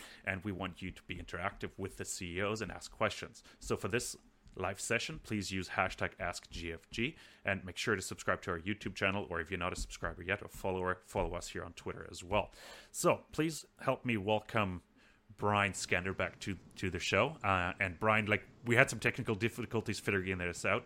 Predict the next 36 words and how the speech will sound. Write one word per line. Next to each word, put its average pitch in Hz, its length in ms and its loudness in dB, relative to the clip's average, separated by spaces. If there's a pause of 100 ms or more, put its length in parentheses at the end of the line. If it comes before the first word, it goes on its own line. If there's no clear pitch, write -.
'cause 104 220 -2 (560)
we 113 120 4
discussed 107 460 2
this 117 160 0
is 107 140 -2
a 104 40 2
new 107 160 0
format 110 400 0
for 95 160 0
us. - 220 0 (240)
And 107 220 -2
the 113 80 0
one 113 180 -2
thing 117 220 -4
what 104 180 -4
we're 95 80 -4
trying 104 220 -2
to 95 80 -6
do 104 100 0
with 92 220 -6
S - 160 -2
F 90 160 -2
Live 101 280 4
is 98 120 -8
to 98 160 -12
move 101 260 -2
this, 110 300 0
not 95 120 2
just - 280 -2
a, 90 100 2 (360)
a - 80 -2
Corona-driven 107 1040 2 (100)
format, 117 600 4
but 101 100 2
also 101 380 0 (160)
co-, 117 100 -4